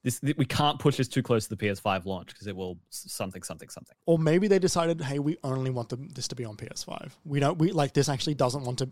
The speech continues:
Speaker 2: we don't want this to be a P S four game. We want this to be a PlayStation five game."
Speaker 1: Right, right, right, right.
Speaker 2: And,
Speaker 1: Maybe
Speaker 2: you know,
Speaker 1: they wanted
Speaker 2: like,
Speaker 1: to do more with it.
Speaker 2: And, and, like, who knows why, but, you know, y-,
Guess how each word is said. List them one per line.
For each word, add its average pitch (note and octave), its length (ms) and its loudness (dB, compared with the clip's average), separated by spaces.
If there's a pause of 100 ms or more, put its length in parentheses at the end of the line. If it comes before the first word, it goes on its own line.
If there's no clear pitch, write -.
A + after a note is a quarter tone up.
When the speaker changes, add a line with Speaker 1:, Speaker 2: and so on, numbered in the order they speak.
Speaker 2:
we D3+ 120 0
don't C#3+ 200 4
want B2+ 120 -2
this B2+ 120 -2
to B2+ 80 -2
be B2 100 -2
a A2+ 60 -4
P A#2+ 100 -4
S A2 140 -4
four A#2+ 160 -4
game. A2+ 180 -6
We A#2 100 -4
want A#2 200 -4
this B2 160 -4
to C#3 100 -4
be B2+ 140 -4
a A#2 40 -6
PlayStation A#2+ 480 -8
five - 260 -12
game." - 280 -12 (460)
Speaker 1:
Right, G2+ 500 2 (140)
right, G2+ 200 -4
right, F#2+ 160 -6
right. F#2+ 200 -6
Speaker 2:
And, D#3+ 180 2
Speaker 1:
Maybe C#3 80 0
Speaker 2:
you E3+ 60 4
know, D3+ 60 4
Speaker 1:
they - 60 2
wanted C#3+ 220 0
Speaker 2:
like, G#2+ 80 -4
Speaker 1:
to G#2+ 80 -6
do G2 80 -2
more F#2+ 180 -2
with F#2 140 -6
it. F#2 100 -8 (120)
Speaker 2:
And, E3+ 240 0
and, D3+ 120 2
like, C3+ 160 2
who D3 240 -4
knows B2+ 240 -2
why, A#2+ 480 -6
but, C3+ 220 -4
you D3 100 -2
know, A#2+ 120 -2
y-, A#2 100 -6